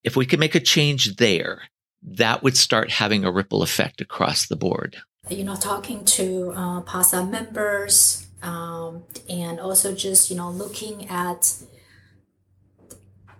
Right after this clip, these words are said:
Speaker 2: the discussions the last, you know, let's just say the last decade, um, on wildlife crime, is that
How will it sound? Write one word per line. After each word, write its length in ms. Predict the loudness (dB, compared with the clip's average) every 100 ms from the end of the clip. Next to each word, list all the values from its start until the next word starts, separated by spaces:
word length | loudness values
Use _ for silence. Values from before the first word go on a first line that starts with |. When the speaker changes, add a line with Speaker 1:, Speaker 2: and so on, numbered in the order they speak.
| -20
Speaker 2:
the 140 | -10 -6
discussions 1160 | 2 4 4 4 2 2 -2 -4 -4 2 2 2
the 100 | -4
last, 460 | -2 0 4 2
you 80 | 2
know, 180 | -10 -12
let's 240 | -10 -6 4
just 120 | 4
say 140 | 4
the 100 | 0
last 320 | -2 0 2
decade, 560 | 0 -4 -6 -10 -10 -14 -16 _
um, 380 | -12 -12 -12 -16 -16
on 180 | -14 -10
wildlife 400 | -8 -8 -8 -12
crime, 540 | -12 -10 -10 -14 -18 _ _ _ _
is 560 | -6 -2 2 4 4 2 -10
that 640 | -8 -2 0 0 -2